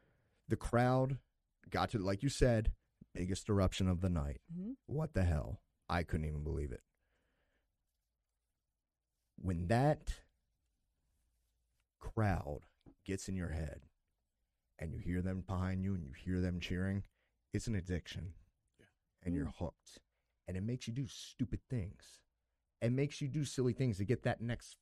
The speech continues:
Speaker 1: fix. You can ask Chris about getting a next fix. He knows all about it. And now they want this, they want this crowd pop again.
Speaker 3: Well, they got
Speaker 1: And
Speaker 3: it.
Speaker 1: so they put their ass in line where it don't belong.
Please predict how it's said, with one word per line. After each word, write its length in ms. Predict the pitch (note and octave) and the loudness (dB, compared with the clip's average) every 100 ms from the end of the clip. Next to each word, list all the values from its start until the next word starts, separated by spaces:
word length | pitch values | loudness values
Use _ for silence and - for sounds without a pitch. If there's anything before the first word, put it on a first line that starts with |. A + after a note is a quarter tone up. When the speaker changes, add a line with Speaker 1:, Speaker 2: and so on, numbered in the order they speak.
| _ | _
Speaker 1:
fix. 280 | - B2 - | -2 -2 0
You 80 | D3+ | 0
can 100 | E3 | 0
ask 220 | G#2+ - | -2 -4
Chris 320 | - D#2+ D2+ | -10 -8 -8
about 240 | C#2 C#2 - | -6 -8 -6
getting 220 | D2 C#2+ | -8 -8
a 40 | |
next 280 | C#2+ C2+ - | -8 -12 -14
fix. 560 | - - D#2 - - - _ _ _ _ - | -18 -8 -6 -6 -12 -20 _ _ _ _ -6
He 60 | |
knows 220 | B2 B2 | -2 0
all 160 | B2 B2 | 0 0
about 340 | A2+ B2 A2+ | 2 4 4
it. 140 | E2+ - _ _ _ _ _ | 0 -6 _ _ _ _ _
And 120 | F2+ | -2
now 160 | F#2 G2 | 2 2
they 120 | G2+ | 2
want 240 | G2+ G#2 A2 | 0 -2 0
this, 260 | G#2 - | -2 -2
they 140 | - F2+ | -4 -2
want 200 | G2+ - | -2 -2
this 160 | A2+ | -4
crowd 400 | - - C#3+ A#2 | -2 0 2 0
pop 240 | - F2 - | 0 -4 -4
again. 380 | D2+ C3+ - - _ _ _ _ _ _ _ _ _ _ _ _ _ _ _ _ - | -6 -10 -10 -18 _ _ _ _ _ _ _ _ _ _ _ _ _ _ _ _ -14
Speaker 3:
Well, 140 | G2 | -4
they 120 | A2+ | -2
got 200 | A2+ A2+ | 0 2
Speaker 1:
And 80 | D#3+ | 2
Speaker 3:
it. 60 | F2+ | 4
Speaker 1:
so 60 | |
they 100 | F#2+ | 2
put 200 | F2+ - | 2 0
their 140 | - B2+ | 4 4
ass 520 | A#2 A2+ G#2+ - - _ | 6 4 2 -2 -10 _
in 160 | A2 G2 | 0 2
line 220 | F#2 F#2 | 4 2
where 120 | F2+ | 2
it 60 | G#2 | 0
don't 180 | E2 E2+ | -2 -2
belong. 400 | F2+ F2 D2+ | 0 0 0